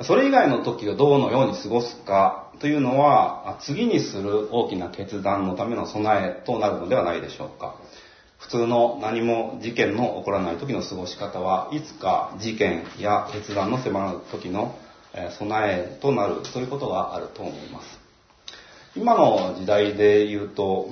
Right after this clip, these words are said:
防災の考え方やどのような保険に入るといいのかというのは、いざ災害や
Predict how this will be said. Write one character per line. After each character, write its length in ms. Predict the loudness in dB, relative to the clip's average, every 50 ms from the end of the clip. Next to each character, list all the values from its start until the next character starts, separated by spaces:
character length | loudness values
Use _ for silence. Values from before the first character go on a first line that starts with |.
| -4 0
防 220 | 2 2 2 2 2
災 400 | 2 2 4 4 4 2 2 2
の 160 | 0 -2 -2
考 180 | 0 -2 -2 0 0 0
え 100 | 0 0
方 220 | -2 -2 0 0
や 380 | 2 2 2 0 0 -2 -4 -2
ど 100 | -2 0
の 80 | 0 0
よ 40 | 0
う 40 |
な 60 | -2 -4
保 180 | -6 -8 -10
険 240 | -8 -4 -6 -4 -4
に 140 | -6 -6 -4
入 160 | -4 -4 -4
る 40 | -4
と 100 | -4 -4
い 120 | -4 -4 -4
い 20 |
の 120 | -6 -8
か 400 | -12 -14 -14 -8 -6 -6 -6 -6 -6
と 60 | -6
い 60 | -4 -4
う 20 |
の 120 | -2 0
は、 300 | 2 2 2 2 0 -6 -12 -16 -20 -20 -20 _ -8
い 140 | -6 -4 0
ざ 340 | 2 2 2 0 0 -6 -10 -8 -4
災 340 | -4 -2 -2 -4 -6 -6 -6
害 320 | -4 -4 -4 -4 -4 -2
や 280 | 0 2 2 0 -2